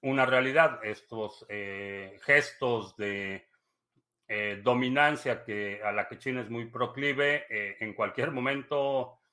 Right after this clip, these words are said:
a alguien se le va el disparador del jet, eh, misil sale volando. La situación se puede salir de control, pero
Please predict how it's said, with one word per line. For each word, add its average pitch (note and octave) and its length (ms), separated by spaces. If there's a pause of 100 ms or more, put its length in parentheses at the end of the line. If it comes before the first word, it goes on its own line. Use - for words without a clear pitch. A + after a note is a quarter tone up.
(640)
a G#2+ 120
alguien B2+ 300
se A#2 140
le G#2+ 100
va A#2 180
el A2+ 340
disparador A2+ 680
del G#2 520
jet, D#3 320 (280)
eh, F2+ 1080
misil G#2 720
sale B2 260
volando. D3+ 800 (1040)
La C3+ 240
situación C3 480
se - 120
puede B2+ 180
salir A2 240
de A#2 100
control, A2+ 560 (140)
pero F2+ 240